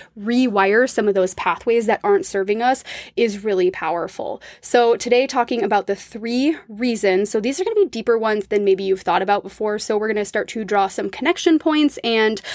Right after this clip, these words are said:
I'm really excited again to talk about this topic because at the end of this week, so you're, if you're listening to this on the day that it comes out, which is going to be June twenty-fourth, twenty twenty-one, if you're listening to this on the day that it comes out, I'm actually coming out with my Overcoming the Fear of Falling masterclass on the twenty-fifth, which is super exciting. So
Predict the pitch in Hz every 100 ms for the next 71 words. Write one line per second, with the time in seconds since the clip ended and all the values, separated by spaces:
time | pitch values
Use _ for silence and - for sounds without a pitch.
0 | - - 240 254 349 392 262 240 233 214
1 | 294 285 - 254 - 294 226 - 247 262
2 | 220 220 - 214 214 - - 214 277 330
3 | 277 285 254 214 - 208 214 - 262 311
4 | 330 285 262 233 220 - 220 202 208 202
5 | 208 202 - 196 196 202 185 - 254 240
6 | 226 - 233 - 208 254 294 339 - 311
7 | 294 247 214 208 - - 208 220 214 190
8 | 196 220 254 262 - 285 339 - 349 330
9 | 339 311 311 302 294 294 277 285 262 262
10 | 254 285 359 359 339 302 294 - 262 -
11 | 262 240 247 262 247 240 233 233 214 220
12 | 214 214 208 214 226 220 240 294 - 320
13 | 320 311 294 277 269 277 302 311 311 311
14 | 302 320 311 285 254 285 - 254 247 262
15 | 247 254 247 254 220 214 233 214